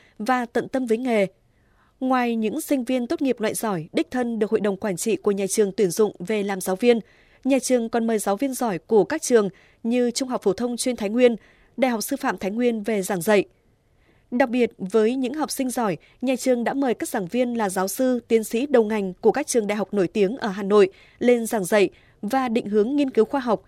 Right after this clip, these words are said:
để các em có thể phát huy được khả năng học tập và nghiên cứu của mình. Vì vậy, nhiều năm qua, số học sinh giỏi các cấp, học sinh giỏi tham gia các dự án nghiên cứu khoa học do Bộ Giáo dục Đào tạo phát động ngày càng tăng.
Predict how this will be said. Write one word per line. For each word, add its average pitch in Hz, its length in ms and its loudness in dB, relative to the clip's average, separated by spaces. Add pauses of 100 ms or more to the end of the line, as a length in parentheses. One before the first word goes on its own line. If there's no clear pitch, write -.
(220)
để 220 220 4
các 302 180 -2
em 233 240 -4
có 214 100 -4
thể - 180 0
phát - 160 -8
huy 285 140 0
được 226 280 0
khả 214 120 -4
năng 214 220 -4
học 196 160 -4
tập 202 160 2 (260)
và 220 280 -4
nghiên 220 220 -2
cứu 202 160 2
của 247 120 2
mình. 190 220 4 (720)
Vì 247 140 2
vậy, 240 240 0
nhiều 226 220 0
năm 262 140 -2
qua, 247 300 2 (220)
số 254 180 6
học 302 160 -4
sinh 262 200 -2
giỏi 233 220 -2
các - 240 -6
cấp, 330 160 0 (260)
học 233 160 -2
sinh 269 160 -2
giỏi 226 220 -2
tham 247 180 -6
gia 233 260 -4
các 294 180 -2
dự - 100 -2
án 208 280 -4
nghiên 254 140 -2
cứu 208 160 0
khoa 269 160 -4
học 247 220 -2 (260)
do 233 300 -2
Bộ 208 200 2
Giáo 190 120 -2
dục 254 180 -4
Đào 220 140 -2
tạo 208 200 -4
phát - 180 -8
động 233 240 2
ngày 208 180 -2
càng 202 180 -4
tăng. 226 260 0